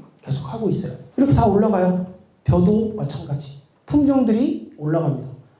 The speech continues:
올라온 이 땅에는 메꿔지는 품종들은 더 더운 땅에서 자라던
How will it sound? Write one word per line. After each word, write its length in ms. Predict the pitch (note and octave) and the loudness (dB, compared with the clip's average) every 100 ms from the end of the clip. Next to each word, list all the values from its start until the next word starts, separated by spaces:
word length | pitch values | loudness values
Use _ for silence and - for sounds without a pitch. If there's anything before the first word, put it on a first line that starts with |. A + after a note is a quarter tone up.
| _ | _
올라온 560 | G3 A#3 B3+ B3 B3 A#3 | 2 4 4 2 0 0
이 180 | A3 A3 | -2 0
땅에는 420 | B3+ A#3+ A#3 A#3 | -2 -2 -4 -4
메꿔지는 480 | F#3 F#3 A3+ A3 G#3 | -2 0 0 0 -2
품종들은 760 | B3 B3 A#3 G3+ G3 D4+ - - - _ | -2 -4 -2 -2 0 -2 -4 -14 -20 _
더 160 | - D#3+ | -2 0
더운 420 | E3 - - - | 2 2 0 -2
땅에서 320 | G3 F3+ E3 | -4 -4 -4
자라던 520 | C#3+ C3 C3 C3 A2+ | -2 -4 -4 -8 -10